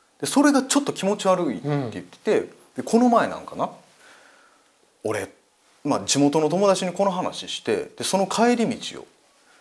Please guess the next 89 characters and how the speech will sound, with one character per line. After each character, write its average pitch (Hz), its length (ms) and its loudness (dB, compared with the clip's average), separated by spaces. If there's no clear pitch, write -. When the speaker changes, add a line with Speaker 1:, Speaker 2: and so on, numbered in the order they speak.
Speaker 1:
道 185 80 -6
に 247 400 4
さ、 117 280 4
な 139 200 -4
ん 151 40 -12
か - 80 -2
バ - 180 4
ス - 180 -2
の 196 80 0
定 208 320 2
期 - 140 -8
券 254 140 2
か 120 120 0
な 117 100 2
ん 139 60 0
か 131 80 -2
落 113 160 -2
ち - 40 -4
て 123 100 0
る 127 80 -2
か 117 120 2
ら、 123 200 6
拾 196 180 2
っ - 20 -2
て 175 140 -4
届 165 300 2
け - 40 2
た 165 80 6
ろ 165 140 4
う 156 60 -2
と 117 60 -6
思 92 100 -8
っ - 20 -16
て、 92 100 -10
パ - 220 4
ッ - 140 2
て 110 80 -12
名 113 120 0
前 147 180 6
見 151 120 -2
た 101 100 2
ら、 95 100 0
そ - 160 -4
こ 233 120 6
に - 100 0
カ - 140 -4
タ 214 100 4
カ 214 140 6
ナ 196 80 4
で 175 100 2
「榊 196 400 0
玲 131 180 4
子」 - 120 -6
っ - 0 -
て 107 60 -4
書 117 40 -4
い - 40 -4
て 135 60 0
あ 139 40 4
っ 147 60 4
た - 80 6
ん - 20 6
で 185 80 6
す 196 60 6
よ。 - 20 6
Speaker 2:
え 220 600 6
ー。 139 80 0
Speaker 1:
で、 - 0 -
う 277 580 8
お 247 40 8
ー - 20 2
と 165 80 -2
思 139 120 -4
っ - 20 -12
て、 127 100 -6
も 135 140 -2
う - 20 -6
気 - 140 -2
持 262 160 4
ち 254 100 0
悪 240 120 2
く 233 60 -10
て - 60 -8
触 185 280 2
れ 180 60 2
な 175 120 2
か 175 100 -2
っ - 140 -4
た。 - 80 -12